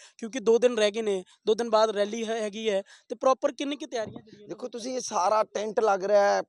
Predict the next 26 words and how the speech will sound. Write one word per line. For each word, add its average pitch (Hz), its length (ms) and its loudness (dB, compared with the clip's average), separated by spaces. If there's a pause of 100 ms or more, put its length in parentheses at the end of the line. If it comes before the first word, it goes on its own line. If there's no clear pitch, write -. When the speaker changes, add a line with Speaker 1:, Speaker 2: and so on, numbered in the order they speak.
(140)
Speaker 2:
ਇੱਕ 202 140 -8 (140)
ਕਿਤੇ 214 240 -2
ਟੈਂਟ 196 420 -2
ਹੈ, 190 180 6
ਕਿਤੇ 202 340 -2
ਸ-, - 160 -8 (180)
ਸਿਕਿਉਰਿਟੀ 196 480 0
ਫੋਰਸਿਸ 190 480 -6
ਲੱਗੀਆਂ 185 360 -4
ਹੈ, 180 160 -4 (420)
ਸਾਰੇ 208 340 4
ਕੰਮ 202 280 0
ਜਿਹੜੇ 208 220 2
ਆ 226 100 8
ਆਪਣਾ 208 300 4
ਆਪਣਾ 214 280 4
ਕਰ 214 220 4
ਰਹੇ 226 140 0
ਹੈ, 175 200 -6 (560)
ਜਿਸ 190 220 -4
ਨੂੰ 233 160 -8
ਲੈ 208 220 0
ਕੇ 226 300 4 (100)
ਇਹ 208 60 -6
ਸਾਰਾ 220 380 4
ਕੰਮ 208 440 -4